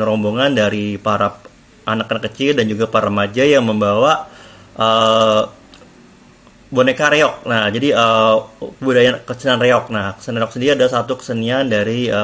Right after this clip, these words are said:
Provinsi Jawa Timur. Dan sepertinya mereka baru pulang dari latihan, eh, latihan untuk kebudayaan. Nah, ini adalah salah satu spot yang merupakan tadi, eh, pos jaga dan juga untuk pos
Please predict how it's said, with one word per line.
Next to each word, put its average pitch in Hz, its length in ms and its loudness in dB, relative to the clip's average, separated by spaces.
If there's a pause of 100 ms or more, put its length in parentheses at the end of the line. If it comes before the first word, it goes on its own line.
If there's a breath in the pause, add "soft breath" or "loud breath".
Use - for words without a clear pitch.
Provinsi 113 560 -4
Jawa 104 240 0
Timur. 117 400 -2 (480 loud breath)
Dan 131 160 -2
sepertinya 143 400 -2
mereka 151 240 2
baru 117 320 2
pulang 135 400 0
dari 110 320 0
latihan, 123 560 0
eh, 101 240 -6
latihan 110 480 -2
untuk 120 160 -6
kebudayaan. 104 720 -4
Nah, 101 160 -4
ini 131 240 0
adalah 120 240 2
salah 110 240 -2
satu 113 480 -4 (480 loud breath)
spot - 480 -2
yang 113 160 0
merupakan 113 560 -2
tadi, 117 240 -2
eh, 104 480 0
pos 117 240 -8
jaga 113 400 2
dan 113 160 -2
juga 110 240 0
untuk 113 320 -8
pos - 320 -6